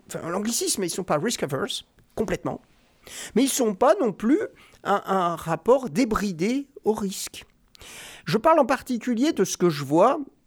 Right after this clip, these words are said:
je parle que d'e-, d'exemples que je vois, hein. Euh, dans les entreprises, quand on regarde,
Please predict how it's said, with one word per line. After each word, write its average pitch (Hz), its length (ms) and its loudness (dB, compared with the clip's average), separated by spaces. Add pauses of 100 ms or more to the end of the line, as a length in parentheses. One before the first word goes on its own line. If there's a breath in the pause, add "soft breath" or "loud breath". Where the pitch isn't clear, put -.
(200)
je - 140 -6
parle 165 260 -2 (280)
que 285 80 0
d'e-, 202 200 0
d'exemples 190 460 0
que 180 120 0
je 143 140 -2
vois, 123 240 -2
hein. 196 200 -2 (500 loud breath)
Euh, 127 640 -4
dans 170 180 0
les 196 180 2
entreprises, - 560 -4
quand - 260 -8
on 123 80 -2
regarde, 131 500 -2